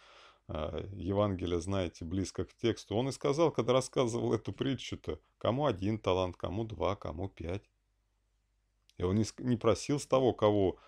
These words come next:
два дал, принести десять. Да он вообще с них ничего не просил, к-, ну, кроме приумножения. Вот. Но он им никакую таксу не ставил. А они все приумножили в два раза, да.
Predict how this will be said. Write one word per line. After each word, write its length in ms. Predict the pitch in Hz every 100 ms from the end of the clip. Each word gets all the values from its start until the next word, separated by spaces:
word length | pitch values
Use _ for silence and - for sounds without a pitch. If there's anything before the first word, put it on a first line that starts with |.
| _
два 320 | 90 92 127 113
дал, 180 | 92 85
принести 500 | 85 87 82 - 107
десять. 540 | 87 90 87 95 - _ _
Да 60 | 123
он 60 | 143
вообще 240 | - 190
с 80 | -
них 160 | 98 98
ничего 280 | 90 - 85
не 80 |
просил, 420 | 85 92 - - -
к-, 140 | -
ну, 320 | - 110 90 -
кроме 280 | 98 90 78
приумножения. 800 | 92 92 104 104 95 82 78 - - - _
Вот. 240 | - 80 90
Но 120 | 101
он 100 | 123
им 80 | 127
никакую 440 | 127 135 127 135 123
таксу 360 | 127 - -
не 120 | 127 131
ставил. 500 | - 107 82 82 - _ -
А 120 | 95
они 180 | 160 196
все 420 | - - 156 156 - _ _
приумножили 800 | 98 101 110 135 113 98 92 87 - _ _ _ _ _ _ - 92
в 120 | 90
два 260 | 90 113
раза, 360 | 104 87 80 82
да. 260 | 80 101